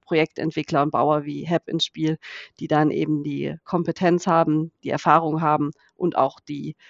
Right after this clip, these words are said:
nötigen, ähm, ähm, ja, äh, Kontakte in den Bereichen und wir können dann eben diese Parks verkaufen.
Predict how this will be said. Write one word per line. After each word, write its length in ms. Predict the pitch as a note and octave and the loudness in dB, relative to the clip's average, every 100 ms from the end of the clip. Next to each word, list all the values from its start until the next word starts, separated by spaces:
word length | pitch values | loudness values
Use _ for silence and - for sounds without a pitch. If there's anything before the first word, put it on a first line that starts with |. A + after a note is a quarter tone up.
| - | -8
nötigen, 640 | F3 F3 F3+ E3+ D#3+ D3+ - | 0 2 2 0 2 2 2
ähm, 300 | D3 D3 D3+ - _ _ _ _ _ - - | -2 -2 -6 -12 _ _ _ _ _ -20 -6
ähm, 340 | E3 D#3 - - | -4 -2 -4 0
ja, 180 | D#3+ E3 - - - | 0 -2 -12 -20 -8
äh, 180 | D#3 | -6
Kontakte 600 | D3 G3 F3+ G3+ A3 - | 0 2 4 4 2 4
in 220 | G#3 F3+ F3 | 4 4 2
den 200 | F3 E3+ | 2 0
Bereichen 500 | E3 D#3+ E3 F3 D#3+ | 2 4 4 2 -2
und 300 | E3 D#3+ D#3 | -2 -4 -4
wir 100 | D#3 | -8
können 280 | - D3 | -6 -4
dann 120 | D#3 D3+ | -2 -2
eben 220 | D3 C#3 | -4 -6
diese 160 | - | -10
Parks 420 | - - - - - | -14 -8 -8 -8 -14
verkaufen. 580 | - - - D#3+ D3+ | -14 -10 -12 -8 -10